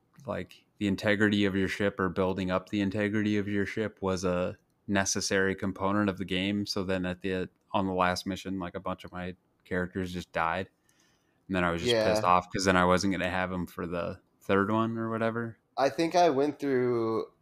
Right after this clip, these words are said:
Speaker 2: at least part of where that happens because, like, things happen and then it'll, like, cut to, like, a room of the ship where they were in, and they'll be, it'll show them, like,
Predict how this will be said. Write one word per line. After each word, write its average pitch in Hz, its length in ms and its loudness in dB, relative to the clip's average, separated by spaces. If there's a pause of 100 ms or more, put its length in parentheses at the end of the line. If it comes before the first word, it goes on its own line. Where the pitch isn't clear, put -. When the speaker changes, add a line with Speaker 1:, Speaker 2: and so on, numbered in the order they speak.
Speaker 2:
at 117 180 0
least 131 240 -8
part 120 240 2
of 104 100 -4
where 101 140 -2
that 95 160 -2
happens 92 360 -4
because, 120 420 -2
like, 113 340 0 (1400)
things 131 300 0
happen 120 500 2
and 113 120 -2
then 110 120 -2
it'll, 110 160 -2
like, 110 220 0
cut - 280 0
to, 120 100 -6
like, 107 180 -2
a 107 60 -2
room 113 420 -4
of 95 240 -4
the 98 80 -8
ship - 340 -4
where 98 240 -2
they 101 160 0
were 95 140 -2
in, 95 340 -4
and 101 180 -6
they'll 104 80 -2
be, 101 120 -4
it'll 101 260 0
show 104 220 0
them, 101 180 -2
like, 95 340 -4